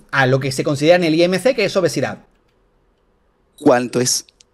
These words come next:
Speaker 1: Pues creo que es a partir de treinta y
Speaker 2: No,
Speaker 1: pico,
Speaker 2: no
Speaker 1: ¿no?
Speaker 2: creas. Si vas a hablar, entonces, si vas a hablar sobre obesidad, entonces, porque entonces tú para lo que ti-, para ti
Speaker 1: Creo que es a
Speaker 2: puedes ser
Speaker 1: partir
Speaker 2: una
Speaker 1: de
Speaker 2: persona con
Speaker 1: treinta y dos, ¿no
Speaker 2: obesidad.
Speaker 1: era? Obesidad.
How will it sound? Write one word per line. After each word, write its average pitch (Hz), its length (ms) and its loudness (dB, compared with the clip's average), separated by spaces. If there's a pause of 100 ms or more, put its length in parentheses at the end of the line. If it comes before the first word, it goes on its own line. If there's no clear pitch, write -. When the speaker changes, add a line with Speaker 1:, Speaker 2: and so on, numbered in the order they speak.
(360)
Speaker 1:
Pues - 180 -8
creo 131 160 0
que 151 60 0
es 151 100 -2
a 160 80 0
partir 135 420 0
de 120 480 4
treinta 123 300 0
y 151 40 4
Speaker 2:
No, 139 60 6
Speaker 1:
pico, 131 120 6
Speaker 2:
no 143 120 6
Speaker 1:
¿no? 214 100 2
Speaker 2:
creas. 107 500 -2
Si 131 200 2
vas 113 220 -2
a - 60 -12
hablar, 156 220 -2
entonces, 151 380 -4
si 143 80 -8
vas 123 160 -6
a 160 60 0
hablar 160 160 0
sobre 147 240 -4
obesidad, 127 420 -4
entonces, 151 680 -8 (420)
porque 143 180 -4
entonces 165 360 -6
tú - 100 -10
para 156 240 -6
lo 131 160 -6
que - 80 -4
ti-, - 240 -8
para 143 280 -4
ti - 200 -4
Speaker 1:
Creo 269 120 6
que - 40 -2
es - 80 -10
a 185 40 0
Speaker 2:
puedes 165 120 4
ser 180 80 2
Speaker 1:
partir 170 40 4
Speaker 2:
una 165 100 4
Speaker 1:
de 147 60 0
Speaker 2:
persona 147 300 -2
con 139 120 2
Speaker 1:
treinta 131 40 4
y 113 40 4
dos, 117 100 0
¿no 135 160 2
Speaker 2:
obesidad. - 80 0
Speaker 1:
era? - 880 -20
Obesidad. - 760 -20